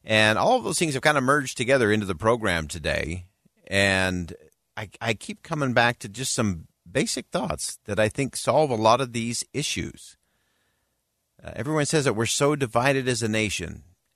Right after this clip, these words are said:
and I still don't buy that, because most people are decent and good and striving to do the right thing. And far too often, we focus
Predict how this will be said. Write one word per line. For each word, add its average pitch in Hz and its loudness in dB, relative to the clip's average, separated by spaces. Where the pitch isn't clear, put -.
and 104 0
I 151 2
still 202 -2
don't 214 -4
buy 170 -2
that, - -6
because 104 0
most 135 0
people 175 -6
are 160 -2
decent 135 -8
and 85 -10
good 110 0
and 85 -12
striving 92 0
to - -20
do 98 -2
the 85 -4
right 90 -2
thing. 87 -8
And 98 0
far 113 6
too 156 0
often, 131 0
we 92 -6
focus - -2